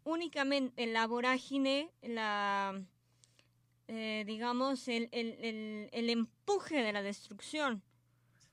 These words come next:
¿no? Del tabú de la madre. Ahora, bueno,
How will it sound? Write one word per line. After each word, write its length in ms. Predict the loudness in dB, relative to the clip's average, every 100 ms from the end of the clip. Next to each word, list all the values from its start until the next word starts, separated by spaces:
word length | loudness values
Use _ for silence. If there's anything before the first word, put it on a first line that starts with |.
| _ -20 -20 -12
¿no? 280 | -2 0 2
Del 200 | 0 -2
tabú 240 | -2 0 0
de 80 |
la 80 | 2
madre. 200 | 2 0 -4 -20 -20 0
Ahora, 320 | 4 4 2 _ _ _ _ _ -20 -20 _
bueno, 340 | -10 -8 -8